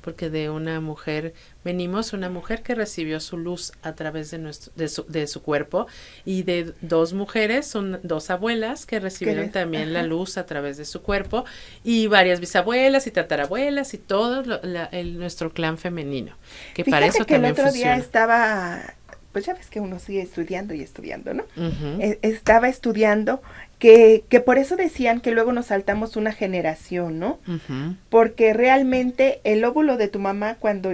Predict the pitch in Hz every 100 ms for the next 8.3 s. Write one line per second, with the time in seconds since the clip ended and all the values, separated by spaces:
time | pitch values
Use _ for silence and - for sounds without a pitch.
0 | - - 180 240 240 269 240 202 202 214
1 | 214 247 - - - - 240 262 247 262
2 | 277 - 175 175 160 151 131 131 131 147
3 | - 135 131 - - - 220 302 - -
4 | - 226 220 269 269 320 320 - 285 403
5 | - - - 196 247 262 277 269 247 -
6 | - 214 285 320 294 294 294 233 226 226
7 | 247 254 294 453 415 - 202 190 190 185
8 | 190 208 220